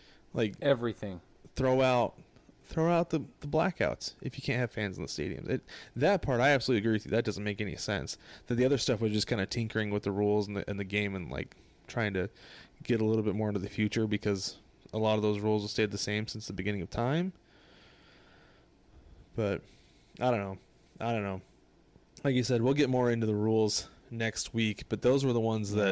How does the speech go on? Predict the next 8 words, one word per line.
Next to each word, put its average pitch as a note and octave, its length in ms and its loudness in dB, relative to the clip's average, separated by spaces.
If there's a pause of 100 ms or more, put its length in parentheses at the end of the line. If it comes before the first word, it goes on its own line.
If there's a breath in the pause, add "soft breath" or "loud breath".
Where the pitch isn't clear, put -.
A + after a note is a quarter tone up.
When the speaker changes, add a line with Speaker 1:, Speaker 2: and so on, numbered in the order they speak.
Speaker 2:
Yeah. - 100 -20
Speaker 1:
really A2 220 2
stood G#2 340 0
out F#2 460 0 (240)
with, G2+ 440 -4
uh, F2 360 -2 (1120 soft breath)
with G#2 220 -2
this, - 320 -2